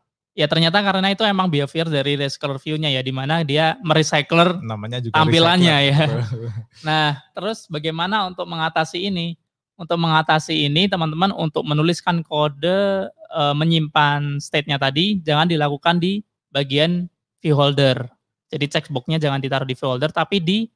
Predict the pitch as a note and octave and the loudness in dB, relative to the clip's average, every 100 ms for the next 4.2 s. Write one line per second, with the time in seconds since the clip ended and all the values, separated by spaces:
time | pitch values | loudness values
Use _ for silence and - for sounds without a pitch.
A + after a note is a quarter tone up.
0 | _ _ _ E3+ D3+ C#3+ D3 D#3 C3 B2+ | _ _ _ 0 2 4 2 2 0 2
1 | B2+ B2 - C#3+ E3 D#3+ D3 C#3 C3+ - | 0 -2 -2 0 2 2 2 0 -2 -8
2 | _ _ _ _ D3 C3 C3 D3 C#3 E3 | _ _ _ _ -2 -2 0 0 0 -2
3 | D3 D#3 D#3+ C#3 C#3 D3+ B2+ C3+ E3 C3+ | 0 -2 0 0 0 -2 0 2 0 2
4 | D3 | 2